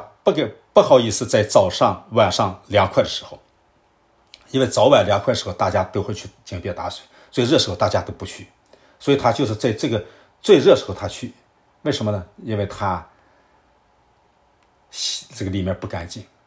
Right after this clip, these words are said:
她现在有一个，我们下面会提到，不是她的丈夫，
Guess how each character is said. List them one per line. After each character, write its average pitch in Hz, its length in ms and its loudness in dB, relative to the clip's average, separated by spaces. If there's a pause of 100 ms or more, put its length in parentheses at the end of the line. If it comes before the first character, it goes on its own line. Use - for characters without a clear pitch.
(1300)
她 123 300 2
现 143 200 0
在 127 80 2
有 98 240 -2
一 127 140 0
个， 92 280 -6
我 104 60 -8
们 98 60 -4
下 110 140 0
面 95 100 -2
会 104 100 -10
提 98 140 -12
到， 90 240 -8 (240)
不 - 80 -10
是 - 140 -6
她 101 120 -8
的 85 60 -8
丈 - 240 -10
夫， - 140 -20